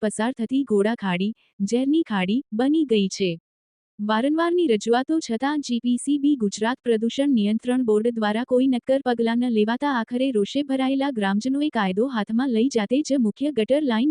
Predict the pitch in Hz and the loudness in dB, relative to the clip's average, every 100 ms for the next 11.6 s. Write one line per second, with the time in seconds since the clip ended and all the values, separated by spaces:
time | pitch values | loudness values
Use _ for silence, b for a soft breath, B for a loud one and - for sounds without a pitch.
0 | 254 220 269 320 320 277 233 208 202 190 | 2 0 2 0 0 0 0 0 -2 0
1 | 196 180 170 _ _ _ _ _ _ - | -2 -2 -8 _ _ _ _ _ _ -2
2 | 254 269 330 330 254 247 302 311 220 196 | 0 0 0 0 0 -2 0 2 0 0
3 | 208 247 - 208 233 302 320 330 294 294 | -2 -4 -4 0 2 2 0 2 0 -2
4 | - 302 254 214 196 190 175 - _ _ | -2 0 0 0 2 0 -2 -8 _ _
5 | 208 208 226 262 311 320 320 330 302 247 | -8 -2 0 0 0 0 0 0 0 -2
6 | - 262 247 208 190 196 - - 226 226 | 0 0 2 0 0 -2 -2 -2 2 2
7 | 302 294 285 311 294 226 269 285 240 208 | 2 0 0 0 0 0 2 2 2 2
8 | 269 247 233 254 277 294 - 208 233 - | 2 2 0 -2 -2 -2 2 2 0 -2
9 | 277 277 302 302 220 196 220 247 294 220 | -2 0 2 0 0 0 0 0 0 0
10 | 214 262 262 285 - 220 190 269 240 208 | 2 2 0 0 0 0 2 0 2 2
11 | 202 202 294 320 - 226 | 2 0 0 -2 0 0